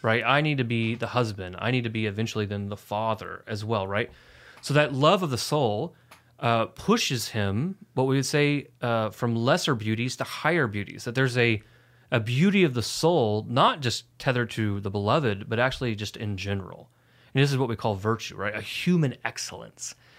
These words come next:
And the pagans would say, "Listen, we're going after honor. We're going after glory, right? We actually want to excel in this human, uh, excellence, this arete in the Greek."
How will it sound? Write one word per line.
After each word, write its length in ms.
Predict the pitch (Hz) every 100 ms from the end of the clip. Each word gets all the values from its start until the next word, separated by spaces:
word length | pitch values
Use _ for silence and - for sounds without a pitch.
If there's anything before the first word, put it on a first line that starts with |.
| -
And 60 | 127
the 40 |
pagans 420 | 117 160 175 147 120
would 100 | 113
say, 160 | 117
"Listen, 260 | 107 120 104
we're 80 | 101
going 280 | 107 123 117
after 280 | 113 110 98
honor. 320 | 98 123 -
We're 140 | 92
going 180 | 104 110
after 220 | 104 -
glory, 720 | 104 104 95 104 120 - - - - - - -
right? 200 | 101 107
We 140 | 117
actually 240 | 117 -
want 120 | 110 104
to 40 |
excel 600 | 101 - - 123 120 107
in 100 | 107
this 160 | 113 101
human, 640 | - - 139 127 113 107 - - _ _ -
uh, 240 | 113 101
excellence, 400 | 107 110 - 92
this 160 | - 98 110
arete 640 | 110 104 - 101 98 95
in 80 | 95
the 80 | 90
Greek." 460 | - 101 - -